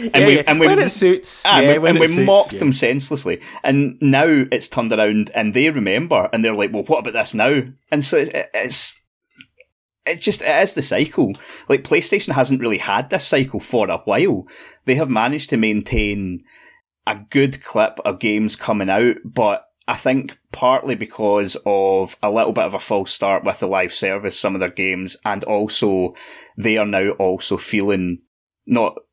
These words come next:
Speaker 1: Insomniac, but some of them are also feeling the lengthier development times.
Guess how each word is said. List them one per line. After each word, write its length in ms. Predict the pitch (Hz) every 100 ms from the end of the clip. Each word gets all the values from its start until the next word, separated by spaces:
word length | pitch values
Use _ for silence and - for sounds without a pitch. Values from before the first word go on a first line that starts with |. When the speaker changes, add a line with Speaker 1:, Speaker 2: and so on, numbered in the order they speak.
| _ 101
Speaker 1:
Insomniac, 580 | - 98 107 98 92
but 200 | - - -
some 180 | 110
of 40 | 107
them 100 | 98
are 80 | 92
also 300 | 95 92 -
feeling 540 | 90 98 95 92 92 -
the 360 | 95 92 90 87
lengthier 560 | 101 98 92 90 107 92
development 560 | 85 82 90 117 147
times. 480 | - 107 90 87 -